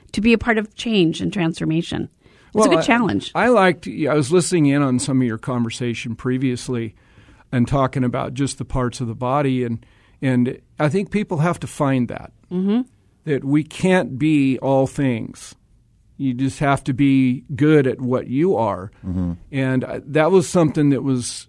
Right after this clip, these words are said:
Speaker 2: you know, really kind of freeing to me, is that I could just be who I was, and that God would, would take that and build people around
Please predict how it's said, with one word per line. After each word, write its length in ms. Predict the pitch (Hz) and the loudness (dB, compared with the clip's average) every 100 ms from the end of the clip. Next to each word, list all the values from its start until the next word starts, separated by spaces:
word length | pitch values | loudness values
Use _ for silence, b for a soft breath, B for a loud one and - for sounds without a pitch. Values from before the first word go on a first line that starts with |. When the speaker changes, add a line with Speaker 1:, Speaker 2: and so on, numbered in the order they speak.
| 180 | -18
Speaker 2:
you 140 | 180 139 | -4 -2
know, 60 | |
really 340 | 120 135 147 139 | 0 2 2 2
kind 300 | 160 156 131 | 0 0 0
of 80 | 113 | 0
freeing 420 | - 147 147 123 | 2 4 4 2
to 120 | - | 0
me, 520 | 127 175 151 123 123 - b b b b b | 0 2 2 2 0 -4 b b b b b
is 260 | 151 143 110 | 0 2 2
that 340 | 139 135 123 - _ _ _ | 0 2 0 -4 _ _ _
I 120 | 139 | -4
could 180 | 151 180 | 2 2
just 240 | 180 170 - | 4 0 2
be 140 | 175 | 2
who 180 | 160 165 | 4 4
I 120 | 135 | 4
was, 480 | 127 131 - - - _ _ _ _ _ _ - | 2 0 -2 -10 -20 _ _ _ _ _ _ 0
and 160 | 135 | 2
that 100 | 131 120 | 2 2
God 400 | 139 143 156 147 | 2 4 4 2
would, 340 | 147 120 - | 0 -2 -8
would 260 | 147 123 117 | -4 -4 -2
take 300 | 165 160 165 | 0 0 0
that 380 | 127 107 113 - _ | -4 -4 -6 -8 _
and 180 | 123 117 | -4 0
build 260 | 135 131 120 | 0 -2 -2
people 360 | 143 131 123 | -4 -2 -4
around 460 | 117 110 104 101 | -4 -6 -8 -10